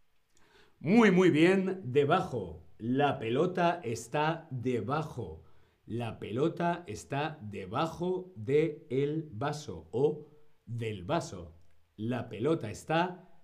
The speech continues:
debajo, debajo del vaso.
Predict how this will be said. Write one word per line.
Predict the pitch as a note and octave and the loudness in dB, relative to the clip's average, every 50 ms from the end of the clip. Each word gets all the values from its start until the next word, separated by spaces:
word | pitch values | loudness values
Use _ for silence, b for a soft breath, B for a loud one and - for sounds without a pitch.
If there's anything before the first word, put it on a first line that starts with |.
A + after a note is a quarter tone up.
| - _ _ | -20 _ _
debajo, | - A#2+ A2 B2 C3 B2 B2+ C#3+ C#3 - - - F#2 E2+ F2 E2+ - - - - - - _ _ _ _ _ _ | -10 -6 -2 -2 -2 0 0 0 0 -2 -4 -10 -12 -14 -14 -14 -16 -20 -20 -20 -20 -20 _ _ _ _ _ _
debajo | F2 F#2 F#2 G#2 G2+ F#2 B2 E3 E3+ F3 - E3+ F3 F3+ F3 F3+ - - - | -14 -12 -10 -8 -6 -4 -2 -2 -2 -2 -2 -2 -2 -2 -2 -4 -8 -12 -10
del | F#2 A#2 C3 D3 D3+ D#3 D3+ B2 | -6 -2 0 2 2 0 0 -2
vaso. | B2 C3+ B2 - - - F2+ D#2+ D#2+ - | -2 -4 -4 -4 -6 -10 -14 -14 -14 -16